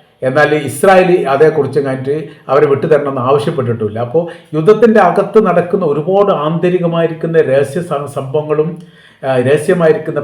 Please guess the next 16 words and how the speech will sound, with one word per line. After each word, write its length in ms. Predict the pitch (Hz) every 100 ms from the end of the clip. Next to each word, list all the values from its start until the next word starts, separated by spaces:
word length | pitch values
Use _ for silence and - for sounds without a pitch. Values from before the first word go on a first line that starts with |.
| -
പ്രവർത്തനങ്ങളൊക്കെ 760 | 120 147 - 156 156 147 - 135
ഇപ്പോൾ 220 | 123 208 208 180
യഥാർത്ഥത്തിൽ 380 | 165 175 170 139
നടന്നു 260 | 131 165 175
വരുന്നു 220 | 160 175 165
എന്നുള്ളതാണ് 420 | 170 185 180 180 180
നമ്മൾ 140 | 185
മനസ്സിലാക്കാൻ 400 | 175 214 202 196 175
വേണ്ടി 140 | 160
പറ്റുന്നത്. 320 | 147 135 117 113 - - 202
ഏതായിരുന്നാലും 580 | 226 233 202 196 170 196 226 - - - - 151
നമ്മൾ 180 | 170 214 170
ഭൗതികപരമായ 720 | 190 226 247 220 185 170 160 143
രീതിയിൽ 220 | 147 156
ചർച്ച 200 | 139 120 156
ചെയ്യുന്ന 220 | 143 135